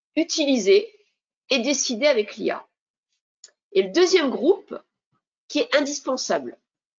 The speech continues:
ce sont ce que j'appelle les compétences de centrage qui sont au cœur du management par le care, C A R E, et qui permettent de garder un équilibre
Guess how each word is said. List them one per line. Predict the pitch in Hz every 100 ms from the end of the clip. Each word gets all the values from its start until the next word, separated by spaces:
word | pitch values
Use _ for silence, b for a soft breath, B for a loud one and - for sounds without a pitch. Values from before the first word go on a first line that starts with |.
| _ _ _ _ _
ce | - - 269
sont | - 302 349 - -
ce | -
que | 220
j'appelle | 202 180 240 262 269 -
les | 208
compétences | 214 214 240 311 262
de | 180
centrage | - - 302 302 - 165 196 - - _
qui | - 226
sont | - 262 -
au | 214
cœur | - 269 247 277 339 - -
du | 202 233 - _
management | 190 240 226 226 233 247 247
par | 214
le | 190 190
care, | - 185 -
C | - -
A | 202 180 156
R | 131
E, | - _ _ _ _ _ _ -
et | 226
qui | 262 -
permettent | - 349 302 262 285 392 - -
de | 196
garder | 226 185 294 302 277 254 208 262 285
un | 233 240
équilibre | 311 - 262 226 269 285 214